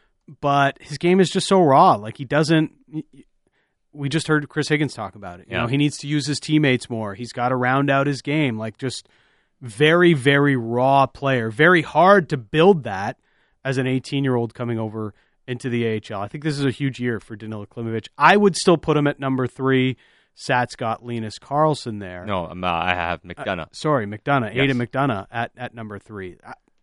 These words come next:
Speaker 1: Linus Karlsson, number four, then?
Speaker 2: <laughs> Uh, no, I do not.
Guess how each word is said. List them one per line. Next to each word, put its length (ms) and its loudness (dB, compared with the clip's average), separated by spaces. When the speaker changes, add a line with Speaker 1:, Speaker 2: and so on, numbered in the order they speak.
Speaker 1:
Linus 240 -8
Karlsson, 420 -6
number 220 -6
four, 260 -6
then? 200 -8
Speaker 2:
<laughs> 120 6
Uh, 300 8
no, 420 4
I 100 2
do 100 2
not. 380 4